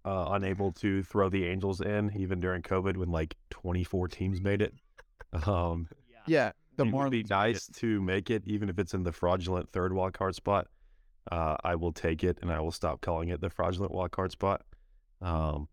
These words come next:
Speaker 1: but
Speaker 2: So
Speaker 1: I
Speaker 2: just so
Speaker 1: think
Speaker 2: we're all clear, with the new, uh,
Speaker 1: format.
Speaker 2: with the new format,
Speaker 1: Yes.
Speaker 2: there's less of an emphasis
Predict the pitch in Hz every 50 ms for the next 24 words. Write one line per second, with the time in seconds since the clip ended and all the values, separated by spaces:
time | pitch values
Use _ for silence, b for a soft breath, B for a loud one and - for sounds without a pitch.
0 | _ - 92 95 90 82 - 151 90 87 170 180 - - 214 202 196 180 180 180
1 | 175 - - 165 160 147 120 95 85 76 - _ _ _ _ _ _ - 113 131
2 | 147 - _ - 147 143 143 143 151 160 170 170 170 175 175 165 - _ _ _
3 | _ _ _ _ 120 127 127 123 123 123 120 117 110 101 90 - - _ _ _
4 | _ _ _ _ _ 113 101 82 - - - - 147 - - - _ _ _ _
5 | 131 135 - - 147 160 180 180 - 196 185 170 143 120 107 107 110 - _ _
6 | _ _ _ _ _ - - - - - - - 131 131 - 123 131 143 156 165
7 | - 180 160 160 160 160 156 - 151 - - 156 147 160 - - -